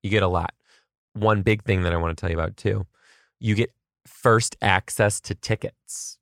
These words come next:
before they go out to the general public, right? And there are still capacity restrictions, so these are flying. I wanna let you know right now, if you want first access to tickets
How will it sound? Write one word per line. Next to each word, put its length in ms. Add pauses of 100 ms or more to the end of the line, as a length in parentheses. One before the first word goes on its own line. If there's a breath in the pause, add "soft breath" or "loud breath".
(280)
before 540
they 160
go 160
out 160
to 80
the 80
general 320
public, 380 (160)
right? 280 (480 soft breath)
And 520 (140)
there 200
are 120
still 280
capacity 500
restrictions, 560
so 100
these 240
are 120
flying. 640 (560)
I 100
wanna 360
let 140
you 120
know 120
right 220
now, 220
if 100
you 80
want 240
first 240
access 440
to 60
tickets 540